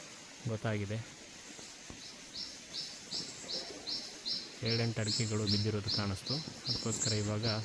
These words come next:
ವೈರೆಲ್ಲ ಇಲ್ಲಿ ಸೆಟ್ ಮಾಡಿ ಇಟ್ಟಿದ್ದೀನಿ. ಅಲ್ಲಿ ಬ್ಯಾರಲ್‌ನಲ್ಲಿ almost ಮುಗೀತಾ ಒಂದು ಬಕೆಟ್ ಆಗುವಷ್ಟು ಔಷಧಿ ಬಾಕಿ ಇರೋದನ್ನ ಇಲ್ಲಿ ತಗೊಂಬಂದು ಇಲ್ಲಿ ಸ್ಪ್ರೇ ಮಾಡಬೇಕು. ಇವಾಗ ಚೆನ್ನಾಗಿ ಬಿಸಿಲಿದೆ, ಅದಕ್ಕೋಸ್ಕರ ಸ್ಪ್ರೆಡ್ ಆಗಲ್ಲ, but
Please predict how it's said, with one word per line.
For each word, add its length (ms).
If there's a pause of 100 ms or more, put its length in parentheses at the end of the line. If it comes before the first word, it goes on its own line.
(1080)
ವೈರೆಲ್ಲ 400
ಇಲ್ಲಿ 240
ಸೆಟ್ 300
ಮಾಡಿ 160
ಇಟ್ಟಿದ್ದೀನಿ. 400 (680)
ಅಲ್ಲಿ 280
ಬ್ಯಾರಲ್‌ನಲ್ಲಿ 540
almost 500
ಮುಗೀತಾ 400
ಒಂದು 480 (600)
ಬಕೆಟ್ 280
ಆಗುವಷ್ಟು 540
ಔಷಧಿ 440 (180)
ಬಾಕಿ 260
ಇರೋದನ್ನ 320
ಇಲ್ಲಿ 200
ತಗೊಂಬಂದು 680 (340)
ಇಲ್ಲಿ 140
ಸ್ಪ್ರೇ 240
ಮಾಡಬೇಕು. 560 (800)
ಇವಾಗ 200
ಚೆನ್ನಾಗಿ 400
ಬಿಸಿಲಿದೆ, 420
ಅದಕ್ಕೋಸ್ಕರ 840
ಸ್ಪ್ರೆಡ್ 360
ಆಗಲ್ಲ, 300
but 420